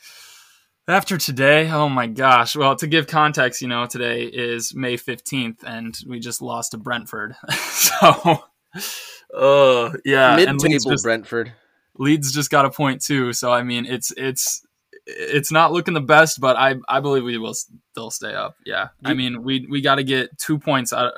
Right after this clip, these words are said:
Speaker 1: out of our last two games. I mean, if we can get two draws, two zero zeros is all I want. I don't want any goals.
Speaker 2: <laughs> Yeah, I was gonna say that's a,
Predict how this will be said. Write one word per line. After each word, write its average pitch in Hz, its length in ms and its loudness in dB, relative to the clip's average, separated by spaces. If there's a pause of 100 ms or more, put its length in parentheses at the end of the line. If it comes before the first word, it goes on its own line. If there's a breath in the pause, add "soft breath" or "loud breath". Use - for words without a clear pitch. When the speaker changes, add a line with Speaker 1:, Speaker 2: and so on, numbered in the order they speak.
Speaker 1:
out 127 140 2
of 120 80 -4
our 117 100 -2
last 117 280 -4
two 117 120 -10
games. 110 480 -14
I 113 80 -14
mean, 113 180 -12
if - 120 -16
we 123 80 -10
can 123 100 -10
get 123 160 -12
two 127 160 -8
draws, 113 380 -8
two 147 180 -2
zero 151 300 2
zeros 139 360 0
is 120 120 -8
all 123 180 -2
I 117 40 -6
want. 113 340 -10 (280)
I 127 60 -8
don't 127 80 -4
want 127 160 -2
any 127 100 -4
goals. 120 460 -4 (600)
Speaker 2:
<laughs> - 220 -20
Yeah, 190 100 6
I - 20 8
was 156 100 2
gonna 160 220 0
say 170 200 0
that's 170 220 2
a, 156 220 0